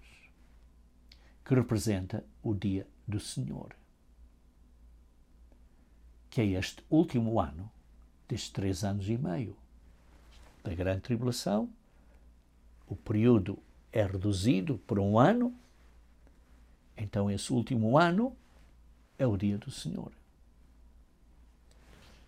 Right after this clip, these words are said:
E por isso esta grande tribulação, que continua por três anos e meio,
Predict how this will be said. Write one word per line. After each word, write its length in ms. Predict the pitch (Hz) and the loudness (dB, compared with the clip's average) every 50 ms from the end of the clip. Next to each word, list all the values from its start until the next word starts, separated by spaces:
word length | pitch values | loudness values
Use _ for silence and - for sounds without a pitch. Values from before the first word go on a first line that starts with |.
| - - - - - - - - - - - - - - | -20 -20 -20 -20 -20 -20 -20 -20 -20 -20 -20 -20 -12 -12
E 60 | 107 | -10
por 140 | 101 - 101 | -4 0 0
isso 200 | 101 101 - 110 | 0 0 0 -2
esta 200 | 92 - - 101 | -4 -2 -2 -4
grande 300 | 95 95 113 131 143 - | 0 2 2 2 4 2
tribulação, 680 | 117 107 110 117 107 - - - - 131 92 85 85 - _ - - | 0 0 0 0 -2 0 0 0 0 0 -2 -6 -10 -14 _ -18 -16
que 80 | - - - - - - - - - - _ - | -16 -16 -16 -18 -20 -20 -20 -20 -20 -20 _ -16
continua 460 | - - 92 - - 104 101 104 95 - | -10 -10 -10 -8 -4 -2 -2 -2 -2 -4
por 120 | - - | -6 -10
três 320 | - - - 98 85 80 | -10 -4 -4 -4 -4 -4
anos 220 | 131 87 90 85 - | -6 -8 -8 -8 -8
e 40 | 104 | -6
meio, 360 | 95 95 107 143 156 151 | -6 -4 -2 -4 -4 -4